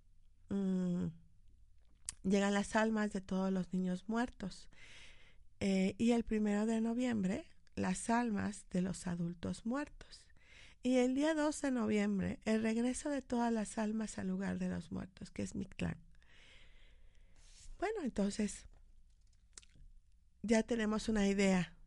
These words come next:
de qué día es ofrendar. Hay quienes diariamente cambian su, su ofrenda. Un día, ¿por qué? Porque somos muchos en todos los sistemas familiares. Entonces, lo que hacen es empezar a hacer cambios.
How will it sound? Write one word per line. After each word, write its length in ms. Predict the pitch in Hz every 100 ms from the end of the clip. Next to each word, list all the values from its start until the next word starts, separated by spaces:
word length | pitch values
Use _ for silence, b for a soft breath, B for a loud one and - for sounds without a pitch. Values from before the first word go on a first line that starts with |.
| -
de 180 | 196 190
qué 180 | 202
día 140 | 202 196
es 120 | -
ofrendar. 500 | 196 190 180 170 -
Hay 120 | 185
quienes 420 | 190 190 185 - - - b b b b -
diariamente 920 | 226 247 247 226 220 202 190 190 359 -
cambian 400 | 208 202 202 196
su, 140 | 240
su 460 | - 220 - - 185
ofrenda. 480 | 180 - - - - B B B -
Un 260 | 190 196 190
día, 220 | 196 240
¿por 200 | 262 254
qué? 140 | 285
Porque 280 | 262 240 240
somos 320 | - 254 247
muchos 400 | 240 220 - 185
en 80 | 196
todos 260 | 190 180 185
los 120 | 165
sistemas 420 | - 175 175 175
familiares. 580 | 170 151 160 165 175 -
Entonces, 520 | 202 - 247 240 269 - B B B
lo 220 | 214 208
que 180 | 220 220
hacen 400 | 254 - 285 359 - B B 226
es 260 | 220 -
empezar 460 | 220 214 190 214 208
a 80 | 214
hacer 340 | - 202 190 -
cambios. 640 | 196 180 - - - -